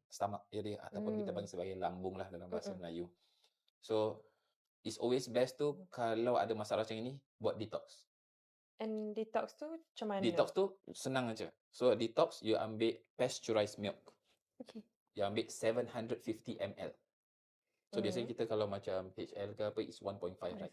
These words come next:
Speaker 3: Ah, ah.
Speaker 1: Ah, so, ambil seven hundred fifty M L. So, bagikan kepada tiga.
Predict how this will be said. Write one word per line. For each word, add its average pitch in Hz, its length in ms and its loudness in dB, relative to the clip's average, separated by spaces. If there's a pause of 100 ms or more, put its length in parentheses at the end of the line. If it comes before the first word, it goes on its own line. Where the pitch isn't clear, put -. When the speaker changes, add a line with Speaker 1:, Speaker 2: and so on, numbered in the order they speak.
(120)
Speaker 3:
Ah, - 120 -10
ah. - 80 -16 (160)
Speaker 1:
Ah, - 80 -14
so, - 120 -2
ambil - 160 -2
seven 98 240 0
hundred 101 200 -6
fifty 95 320 -6
M 92 100 -4
L. 170 300 -2 (520)
So, 127 280 4
bagikan 120 720 2
kepada 104 380 0
tiga. 101 420 -4